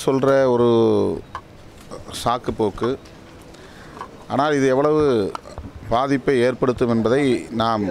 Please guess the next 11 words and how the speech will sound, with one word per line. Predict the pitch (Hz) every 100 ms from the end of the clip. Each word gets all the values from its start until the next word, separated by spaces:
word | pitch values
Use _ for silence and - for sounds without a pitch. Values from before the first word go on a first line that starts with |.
| - - - - - - - - - - - - - - -
கதிராமங்கலத்திலே | 117 127 135 127 120 107 117 123
நேரடியாக | 113 117 120 120 117 117 92 - - - - - -
சந்திக்க | 117 117 123 120 107
நேர்ந்திருக்கிறது. | 117 110 101 98 98 120 - - - - - - - - - - - - - - - - 117
ஆகவே | 123 147 127
இதை | 113 95 87 - - - - - 117
வெறும் | 135 156 156 - - - - 113
யாரோ | 131 147 123
தூண்டிவிடக்கூடிய | 156 165 156 143 139 131 123
ஒரு | 113 127
போராட்டமாக | 135 127 123 120 113